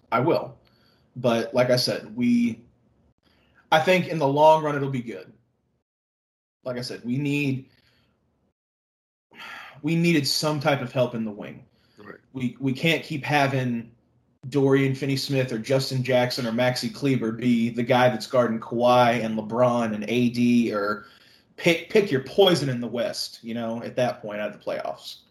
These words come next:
Speaker 2: Personally, I don't mind that, but I guess you actually wanna win this time around, so it's cool.
Speaker 1: <sighs> My friend, I've missed the subtle shade so much.
Speaker 2: <laughs> Anyways,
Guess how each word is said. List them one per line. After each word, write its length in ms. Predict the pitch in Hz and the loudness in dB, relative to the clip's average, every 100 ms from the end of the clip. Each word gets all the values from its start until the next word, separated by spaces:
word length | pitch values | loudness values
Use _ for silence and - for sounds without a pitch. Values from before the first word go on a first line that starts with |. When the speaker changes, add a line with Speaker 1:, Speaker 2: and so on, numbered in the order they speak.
| _ | _
Speaker 2:
Personally, 400 | - 127 - 98 | -8 -8 -8 -6
I 60 | 107 | -4
don't 140 | 190 | -2
mind 260 | 196 196 90 | -4 -6 -8
that, 180 | 170 170 | -16 -18
but 100 | - 170 | -20 -20
I 760 | - _ _ - - - - 92 | -20 _ _ -20 -20 -20 -18 -12
guess 200 | 95 - | -10 -6
you 80 | |
actually 300 | 92 92 95 92 | -6 -6 -8 -10
wanna 140 | 90 | -10
win 220 | 95 101 | -8 -8
this 220 | 92 98 - | -8 -10 -10
time 180 | 90 | -14
around, 320 | 85 87 85 87 | -12 -14 -14 -12
so 320 | - 87 85 - _ _ _ _ _ _ _ _ _ _ | -12 -12 -16 -20 _ _ _ _ _ _ _ _ _ _
it's 120 | - | -14
cool. 260 | - - 92 _ _ _ _ _ _ _ _ _ _ _ _ _ _ _ _ _ _ _ _ _ _ _ _ | -12 -12 -14 _ _ _ _ _ _ _ _ _ _ _ _ _ _ _ _ _ _ _ _ _ _ _ _
Speaker 1:
<sighs> 560 | - - - - - - | -6 -4 -4 -6 -10 -16
My 80 | 107 | -16
friend, 340 | - 107 104 | -12 -12 -8
I've 120 | 104 | -6
missed 200 | 113 110 | -4 -4
the 60 | 117 | -4
subtle 260 | - 107 107 | -4 -6 -6
shade 320 | - 104 104 | -6 -6 -4
so 200 | - 104 | -4 -6
much. 440 | 101 104 104 - - _ - | -8 -8 -8 -10 -14 _ -20
Speaker 2:
<laughs> 240 | _ - | _ -6
Anyways, 880 | 135 107 87 85 82 80 - - | -4 -4 -6 -10 -14 -12 -10 -10